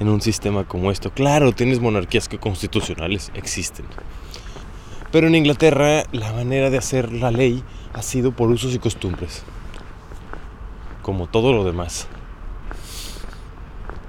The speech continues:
Existe una tradición legal, ha habido precedentes, se legisla sobre esos casos y en base a la resolución anterior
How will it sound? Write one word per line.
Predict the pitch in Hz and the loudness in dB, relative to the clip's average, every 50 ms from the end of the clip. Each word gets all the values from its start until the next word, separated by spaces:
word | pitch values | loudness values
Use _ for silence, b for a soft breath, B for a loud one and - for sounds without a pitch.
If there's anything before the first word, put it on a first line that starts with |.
| - - - - - | -12 -12 -10 -6 -4
Existe | 107 - - - 107 - - - 110 98 98 | -4 -2 -2 -2 -4 -4 0 0 2 4 4
una | 104 110 117 120 110 110 110 110 113 110 104 98 98 98 90 - | 4 4 4 2 2 2 0 0 2 2 0 0 0 -2 -2 -2
tradición | - 98 90 90 95 87 - - 113 101 107 | -2 -2 -2 -2 -2 -2 -2 0 0 2 2
legal, | 110 98 90 85 95 117 151 160 147 - - - - - - - - - - | 2 2 4 4 4 4 2 2 -2 -6 -8 -8 -8 -10 -10 -12 -12 -10 -6
ha | - 92 | -4 -2
habido | 92 104 101 90 95 92 - - - - | 0 0 2 2 0 0 0 -4 -4 0
precedentes, | 107 104 - - 92 92 101 107 117 117 - 160 160 - - - B B B B | 0 0 0 0 0 0 0 0 0 0 -2 -4 -4 -4 -6 -10 B B B B
se | B - 117 107 | B 2 4 4
legisla | 95 98 90 - - 110 101 - 117 127 131 | 4 4 2 0 0 -2 0 0 0 0 0
sobre | - 139 123 117 127 | 2 2 4 4 4
esos | 127 135 151 - - | 4 4 2 -2 2
casos | - 147 147 147 - 175 180 185 - - - - - - B B B B B B B B B | 4 4 4 4 4 0 -2 -2 -4 -8 -10 -12 -12 -12 B B B B B B B B B
y | 110 110 107 | 2 2 4
en | 104 104 | 4 6
base | 120 117 110 - - 131 123 | 4 4 2 2 2 4 4
a | 113 107 | 4 4
la | 104 104 98 95 92 85 92 87 80 - - - B B B B B B B B B B B | 4 2 2 0 0 0 -2 -4 -4 -6 -10 -12 B B B B B B B B B B B
resolución | - 107 104 - 127 107 95 - 120 117 | -2 0 2 2 2 2 2 2 0 0
anterior | 120 117 107 131 123 143 147 135 156 165 | 2 2 2 2 4 6 8 8 8 6